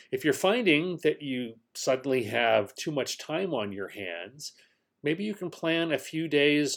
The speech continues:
of at-home retreat time. You know, turn off the phone, at least for a few hours a day, and use that time to pray, to do some spiritual reading, and to just find some silence.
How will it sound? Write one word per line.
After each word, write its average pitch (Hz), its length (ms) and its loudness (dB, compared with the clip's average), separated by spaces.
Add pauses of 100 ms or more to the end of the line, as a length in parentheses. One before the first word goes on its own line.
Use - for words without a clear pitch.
of 127 480 0
at-home 143 540 -4
retreat 139 400 -4
time. 78 400 -14 (680)
You - 60 -10
know, 92 240 -10
turn 151 240 -2
off 143 260 0
the 156 100 -2
phone, 135 520 2 (100)
at 110 120 -2
least 131 200 0
for 135 160 2
a 113 60 4
few 147 260 2
hours 127 380 4
a 113 60 -2
day, 131 360 2
and 104 160 -4
use 147 300 -4
that 127 300 -4
time 107 500 -4 (380)
to - 100 -4
pray, 139 680 0 (260)
to 127 140 -6
do 113 160 -4
some 107 180 -6
spiritual 139 640 2
reading, 139 680 -2
and 117 300 -8
to - 100 -8
just 143 340 -4
find 127 420 -6
some 107 200 -10
silence. 104 840 -8